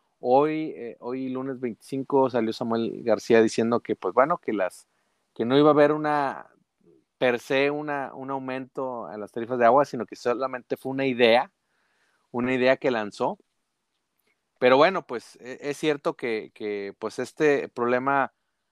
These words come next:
se está, pues, atacando de alguna forma, eh,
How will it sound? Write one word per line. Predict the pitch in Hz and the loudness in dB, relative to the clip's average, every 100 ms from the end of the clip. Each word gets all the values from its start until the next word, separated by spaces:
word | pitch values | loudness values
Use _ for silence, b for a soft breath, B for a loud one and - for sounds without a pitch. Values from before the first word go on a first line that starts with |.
| _ _ | _ _
se | - | -10
está, | 120 - 135 147 156 160 156 143 _ _ _ _ _ | -10 0 4 6 6 6 4 0 _ _ _ _ _
pues, | 131 123 117 - - | -8 -8 -8 -14 -14
atacando | 117 123 - 139 147 165 175 | -12 -10 -2 0 2 0 -2
de | 156 | -2
alguna | 147 147 | -2 -6
forma, | 143 147 151 165 165 170 165 160 - | -6 -4 -4 -4 -8 -6 -6 -8 -12
eh, | 90 113 113 110 110 107 | -14 -12 -10 -8 -8 -8